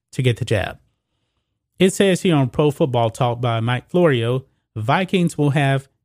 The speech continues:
epidemiologists speak to team about vaccines. Now, do I actually think this is gonna work? No, I do not. At this point,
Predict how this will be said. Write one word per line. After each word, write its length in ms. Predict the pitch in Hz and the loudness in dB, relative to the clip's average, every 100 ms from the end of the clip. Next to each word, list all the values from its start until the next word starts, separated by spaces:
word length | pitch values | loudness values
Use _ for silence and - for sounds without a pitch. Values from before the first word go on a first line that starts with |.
| _ - | _ -2
epidemiologists 960 | 170 175 156 160 151 147 151 117 117 | 0 0 0 2 2 2 0 0 -2
speak 340 | 117 - 165 - | -4 -4 -4 -2
to 100 | 151 | -4
team 460 | - 160 139 139 139 _ _ _ | 0 2 4 2 0 _ _ _
about 720 | - 131 123 117 113 113 - - - | -4 -4 -2 -2 0 -2 -8 -20 -6
vaccines. 1040 | 120 107 - - - - 202 123 - - - _ _ _ _ _ _ _ - | -2 -2 -4 -14 -6 0 0 0 -6 -18 -20 _ _ _ _ _ _ _ -2
Now, 200 | 131 120 | 2 2
do 180 | 120 147 | 2 0
I 120 | 165 | 0
actually 300 | 170 - 143 | -2 -2 -2
think 220 | 151 147 | 0 -2
this 240 | 147 147 | -2 -2
is 60 | 147 | -2
gonna 200 | 139 135 | -2 0
work? 360 | 131 147 143 - - | 0 0 -2 -6 -6
No, 280 | 139 135 131 | -2 0 0
I 100 | 123 | 2
do 140 | 123 | 0
not. 240 | 113 104 | 0 -2
At 180 | - 139 | -2 0
this 200 | 196 202 | 0 0
point, 420 | - - 147 139 | 0 0 2 0